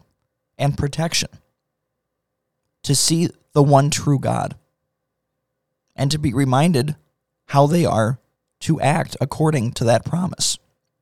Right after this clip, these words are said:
So again, we see God's intervention here with his people of drawing them closer to him.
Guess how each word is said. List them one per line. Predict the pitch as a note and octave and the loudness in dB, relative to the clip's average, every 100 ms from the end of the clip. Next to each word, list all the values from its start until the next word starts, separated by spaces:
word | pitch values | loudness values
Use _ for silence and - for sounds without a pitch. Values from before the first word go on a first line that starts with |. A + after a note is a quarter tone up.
| _ _ _ _ _ _ _ _ _ _ _ _ - | _ _ _ _ _ _ _ _ _ _ _ _ -6
So | - C#3+ | 2 4
again, | D#3 E3+ | 4 2
we | D3 | 2
see | - C#3 | 0 0
God's | C3 C3 - | 0 0 0
intervention | C3 B2 C3 B2+ C3 C3 | -2 0 0 0 0 0
here | C#3 A2 | 0 0
with | A2 | -2
his | A2 - | -4 -4
people | B2+ A#2 D#2+ G#2 - _ _ _ _ - | -4 -4 -4 -4 -10 _ _ _ _ -2
of | B2+ B2 | -2 2
drawing | C3 B2 D#3 | 4 4 4
them | D#3 C3+ | 0 -2
closer | - B2 A#2+ - A2+ | -2 -2 -2 -2 -4
to | - A#2 | -6 -6
him. | - - | -6 -8